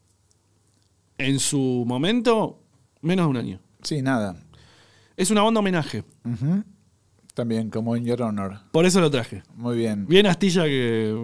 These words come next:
Speaker 1: me acabas de, de complementar en ese
Speaker 2: Eh,
Speaker 1: sentido.
Speaker 2: es el homenaje a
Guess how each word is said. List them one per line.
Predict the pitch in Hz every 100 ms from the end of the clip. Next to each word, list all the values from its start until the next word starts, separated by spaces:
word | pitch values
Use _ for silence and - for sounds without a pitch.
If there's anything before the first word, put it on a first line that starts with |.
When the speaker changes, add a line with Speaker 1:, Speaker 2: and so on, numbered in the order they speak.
| 120
Speaker 1:
me | 135 139
acabas | 143 156 151
de, | 127 117 117
de | - 131
complementar | 131 131 127 127 131
en | 123
ese | 120
Speaker 2:
Eh, | 156
Speaker 1:
sentido. | 127 127 131 127 - -
Speaker 2:
es | 151 147
el | 151 135 127 123 123 -
homenaje | 127 139 165 156 151
a | 147